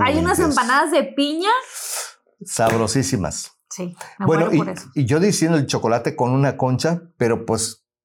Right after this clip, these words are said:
Speaker 2: el chocolate con rosca de reyes, que ya están prácticamente,
Speaker 1: Sí,
Speaker 2: ¿no?
Speaker 1: que ya viene, ya viene en camino
Speaker 2: Ujú.
Speaker 1: y, ah, la verdad, la verdad.
Speaker 2: Ajá.
Speaker 1: <clears throat>
Speaker 2: ¿No te gusta?
Speaker 1: No, pues es que no tiene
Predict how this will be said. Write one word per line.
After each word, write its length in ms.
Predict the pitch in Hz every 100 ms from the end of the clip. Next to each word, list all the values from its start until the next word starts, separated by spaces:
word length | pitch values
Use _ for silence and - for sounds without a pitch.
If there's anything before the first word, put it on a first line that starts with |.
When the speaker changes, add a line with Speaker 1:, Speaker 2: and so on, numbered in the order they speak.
| _ _
Speaker 2:
el 160 | 127 107
chocolate 520 | 104 104 104 104 143
con 180 | - 117
rosca 280 | 120 135
de 120 | 120 104
reyes, 400 | 117 139 175 175
que 140 | 123
ya 100 | 120
están 300 | 120 135 -
prácticamente, 680 | 117 113 110 113 160 214 160
Speaker 1:
Sí, 60 |
Speaker 2:
¿no? 100 | 139
Speaker 1:
que 140 | 214 214
ya 160 | 196
viene, 400 | 180 175 175 302
ya 120 | 226 202
viene 280 | 208 208
en 140 | 208 202
camino 420 | 220 208 202 240
Speaker 2:
Ujú. 60 | 262
Speaker 1:
y, 380 | 233 196 175 - - - - - _
ah, 1000 | - - 415 494 440 466 466 466 453 -
la 160 | 392 330
verdad, 260 | 381 302 349 480 587 605 453
la 80 | 339
verdad. 460 | 220 269 240 302 -
Speaker 2:
Ajá. 480 | 120 - 90 - _ _ _ -
Speaker 1:
<clears throat> 500 | 294 302 175 - -
Speaker 2:
¿No 120 | 120
te 100 | 123
gusta? 460 | 107 - 80 - _ _ _ _ -
Speaker 1:
No, 540 | 208 262 277 339 403 403
pues 160 | 233 240
es 80 | 220
que 100 | 392
no 140 | 403
tiene 220 | 381 403